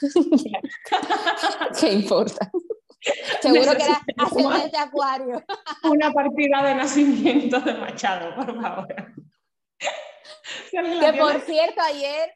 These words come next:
Speaker 1: eh, me enteré de una cosa de Machado, y es que en el pueblo le, le, este, le decían, "Sí,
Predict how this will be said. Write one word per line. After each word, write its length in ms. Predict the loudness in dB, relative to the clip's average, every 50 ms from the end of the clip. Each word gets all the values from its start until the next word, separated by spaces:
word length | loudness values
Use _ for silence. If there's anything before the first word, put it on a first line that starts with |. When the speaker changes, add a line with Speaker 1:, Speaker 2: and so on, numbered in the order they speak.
| _ -16
Speaker 1:
eh, 340 | -16 -14 -12 -12 -12 -12 -12
me 120 | -12 -12
enteré 280 | -8 -8 -6 -6 -6 -6
de 60 | -6
una 120 | -8 -8 -8
cosa 220 | -8 -4 -4 -4
de 60 | -4
Machado, 640 | -4 -6 -10 -10 -10 -6 -4 -4 -4 -4 -4 -6 -8 -10 -8
y 120 | -8 -8
es 120 | -8 -8 -10 _
que 200 | -12 -12 -12 -14 _ -8
en 160 | -6 -4 -4
el 160 | -4 -6 -6
pueblo 320 | -4 -4 -4 -4 -4 -6 -4
le, 220 | -4 -4 -6 -6
le, 280 | -6 -6 -6 -6 -6 -8
este, 500 | -10 -14 -20 _ _ -8 -8 -6 -6 -4
le 100 | -2 0
decían, 580 | 0 0 -2 -4 -6 -6 -4 -4 -2 -4 -6 -8
"Sí, 480 | -8 -8 -6 -4 -4 -4 -6 -8 -10